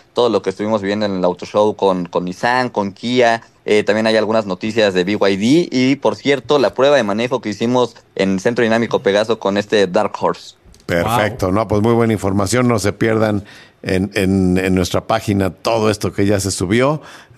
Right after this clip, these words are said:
Speaker 2: todo lo que han venido nuestros enviados especiales recopilando en sus viajes por alrededor del mundo, porque hay información muy importante, Fred.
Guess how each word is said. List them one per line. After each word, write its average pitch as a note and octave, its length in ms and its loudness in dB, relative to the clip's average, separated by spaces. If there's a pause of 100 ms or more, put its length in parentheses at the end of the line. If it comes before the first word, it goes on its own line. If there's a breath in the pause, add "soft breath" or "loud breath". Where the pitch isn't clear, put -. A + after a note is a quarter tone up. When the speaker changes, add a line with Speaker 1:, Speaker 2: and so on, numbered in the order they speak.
(140)
Speaker 2:
todo A2+ 260 0
lo G2 160 -2
que G#2+ 140 0
han G#2+ 240 2
venido G2 580 0 (240 loud breath)
nuestros F#2+ 420 -2
enviados G2+ 440 2
especiales G#2+ 800 0 (260 loud breath)
recopilando G#2 800 0
en G#2 80 0
sus F#2 200 -2
viajes G#2 440 -2
por F2+ 340 0
alrededor G2+ 580 0
del G2 200 0
mundo, C#3 480 2 (340 loud breath)
porque F#2 300 -4
hay A2 80 0
información F#2+ 500 -2
muy G#2+ 140 4
importante, E2 560 -4
Fred. F2+ 200 -2